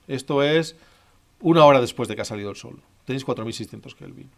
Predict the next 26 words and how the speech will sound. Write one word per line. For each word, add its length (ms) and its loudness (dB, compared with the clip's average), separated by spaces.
¿Queréis 240 2
respetarla? 680 0
Bueno, 320 -10
si 200 -10
queréis 320 -4
una 100 -2
dominante 460 -4
cálida, 480 0
tenéis 160 -8
que 100 -6
hacer 100 -8
un 80 -6
balance 260 -4
por 140 -8
encima, 420 -18
a 100 -14
más 160 -10
frío, 320 -14
para 240 2
que 140 -4
la 100 -2
cámara 480 -2
compense 580 -6
con 140 -10
un 100 -10
cálido 520 0